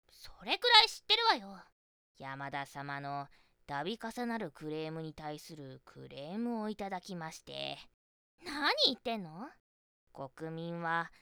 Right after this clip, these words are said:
この国の経済を回す大事な商品ですが、たまにあなたみたいな不良品が生まれるんです。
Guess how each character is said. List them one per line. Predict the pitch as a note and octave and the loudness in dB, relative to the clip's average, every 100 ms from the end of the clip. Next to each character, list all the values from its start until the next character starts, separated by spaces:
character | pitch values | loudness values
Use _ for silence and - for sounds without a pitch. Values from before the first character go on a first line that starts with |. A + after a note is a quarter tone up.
| _ _ | _ _
こ | - E3+ | -8 -2
の | G#3+ A#3 | 0 0
国 | A#3+ A3 | 0 0
の | G#3+ G3+ | 0 -2
経 | A3 A3+ F#3+ | -2 -2 -2
済 | D3+ C3+ | -4 -6
を | C3+ | -8
回 | C#3 C#3 C#3 | -8 -6 -8
す | - C3 C3 C3 - | -10 -16 -14 -16 -16
大 | C3 C3 D3+ | -10 -8 -8
事 | G3+ | -6
な | A3 A3 | -4 -6
商 | - E3+ B3 | -8 -2 -2
品 | G#3 D3 C3+ | -2 -6 -10
で | C3+ C3+ | -10 -12
す | - | -12
が、 | C3+ C3+ C#3 - _ _ _ _ _ _ | -6 -4 -4 -6 _ _ _ _ _ _
た | - F#3+ | 0 2
ま | A#3+ C4+ | 4 2
に | C4+ | 4
あ | B3+ | 2
な | C4 C#4+ | 2 2
た | C4+ | 0
み | E3 D3+ | -2 -6
た | C#3+ | -8
い | C3 | -8
な | C3+ C3 C3 C3 - | -8 -10 -8 -12 -14
不 | - C3+ C3 | -16 -14 -10
良 | D3 A3 | -8 -8
品 | A3 A3+ A3+ | -8 -6 -4
が | A3+ A3 | -2 0
生 | A3 | 0
ま | G#3 G3 | 0 -2
れ | G3 | -4
る | G#3 | -4
ん | F#3+ | -6
で | D3 | -8
す。 | - | -14